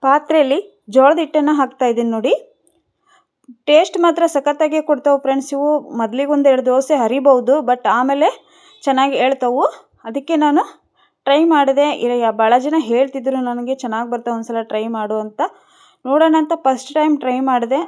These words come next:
ಆದರೂ ಚೆನ್ನಾಗಿ ಬಂತು. ಅದಕ್ಕೆ ನಿಮಗೂ ವಿಡಿಯೋ ಮಾಡ್ತಾ ಇದ್ದೆ,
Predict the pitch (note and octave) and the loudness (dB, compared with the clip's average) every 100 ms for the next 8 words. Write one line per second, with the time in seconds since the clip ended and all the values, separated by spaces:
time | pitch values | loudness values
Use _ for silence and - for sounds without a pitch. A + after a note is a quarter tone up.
0 | - _ - B3+ C4 D#4 D#4 B3+ C4 C4 | -10 _ -2 -2 0 -4 -4 -2 0 0
1 | B3+ B3 D#4 G#4+ - _ _ _ _ _ | -4 -4 -6 -8 -10 _ _ _ _ _
2 | - A3 B3+ B3+ B3+ F#4+ D#4 D4 C#4+ D#4 | -10 -4 -2 -2 -2 2 2 2 0 2
3 | D4+ D4 D4+ - - - B3 C4+ D#4 D4 | 2 2 0 -6 -20 -10 -4 2 4 4
4 | C#4 C#4+ C4 A3 C4+ - | 2 2 0 0 -2 -2